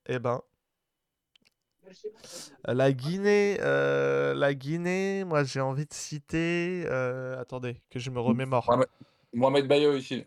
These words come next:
Speaker 1: Ouais, bah ça, je, j'en doutais pas. <laughs> J'en doutais pas venant de toi. Euh,
Speaker 2: Team MB,
Speaker 1: ah
Speaker 2: le
Speaker 1: oui,
Speaker 2: team
Speaker 1: le
Speaker 2: Noir.
Speaker 1: Agui, le petit, le <laughs> je suis obligé de citer Agui Bouga.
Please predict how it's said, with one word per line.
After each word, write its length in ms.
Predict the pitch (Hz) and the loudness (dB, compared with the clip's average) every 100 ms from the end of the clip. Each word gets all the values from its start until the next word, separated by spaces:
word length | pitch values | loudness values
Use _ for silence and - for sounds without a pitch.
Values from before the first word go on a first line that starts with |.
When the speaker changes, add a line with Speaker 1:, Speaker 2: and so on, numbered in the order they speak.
| - | -6
Speaker 1:
Ouais, 340 | 131 139 156 147 | 2 8 8 8
bah 100 | 131 | 4
ça, 180 | - | 2
je, 160 | 131 131 120 | 2 2 0
j'en 160 | 131 | 0
doutais 300 | 127 123 135 | 0 0 0
pas. 280 | 151 156 165 _ _ _ _ _ _ | 2 2 0 _ _ _ _ _ _
<laughs> 1040 | 135 - - 208 - 123 - - 180 160 | -10 -6 -2 -2 0 -2 -4 -16 -14 -12
J'en 160 | - 131 | -2 0
doutais 300 | 175 - 139 | 0 -2 -4
pas 180 | 143 147 | 0 0
venant 300 | 135 131 131 | 0 -6 -8
de 80 | 123 | -4
toi. 340 | 139 147 233 _ _ _ - - - - _ - | -2 0 -2 _ _ _ -20 -18 -18 -20 _ -6
Euh, 340 | 120 117 113 | -2 0 0
Speaker 2:
Team 520 | 117 120 120 123 127 | 2 4 4 6 4
MB, 0 | 131 | 8
Speaker 1:
ah 120 | 214 | 10
Speaker 2:
le 40 | |
Speaker 1:
oui, 80 | 254 | 10
Speaker 2:
team 60 | 262 | 8
Speaker 1:
le 40 | 226 | 8
Speaker 2:
Noir. 60 | |
Speaker 1:
Agui, 180 | 220 220 | 8 4
le 60 | 220 | -2
petit, 240 | - 208 | -2 -2
le 120 | 185 | -2
<laughs> 800 | 175 - - - - - - - | -2 0 0 0 -10 -10 -8 -8
je 40 | 143 | -10
suis 180 | - | -6
obligé 220 | 147 147 170 | -6 -4 -8
de 60 | |
citer 220 | - 165 143 | -10 -4 -4
Agui 180 | 139 139 | -4 -6
Bouga. 260 | 131 127 | -8 -8